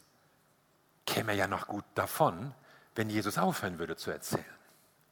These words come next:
Aber er erzählt weiter. Als nun die anderen Verwalter sahen, was sich da ereignet hatte, waren sie empört.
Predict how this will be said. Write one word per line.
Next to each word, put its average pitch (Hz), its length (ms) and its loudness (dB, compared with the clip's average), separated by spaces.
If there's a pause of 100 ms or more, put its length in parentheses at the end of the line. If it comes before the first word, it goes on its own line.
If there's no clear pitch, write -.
(1500)
Aber 135 160 12
er 127 100 12
erzählt 120 380 8
weiter. 170 460 12
Als 147 260 12
nun 135 140 4
die 120 160 4
anderen 190 400 10
Verwalter 110 560 12
sahen, 107 400 6
was 123 140 12
sich 110 120 0
da 160 140 12
ereignet 135 520 8
hatte, 104 280 6
waren 117 180 12
sie 113 120 2
empört. - 600 4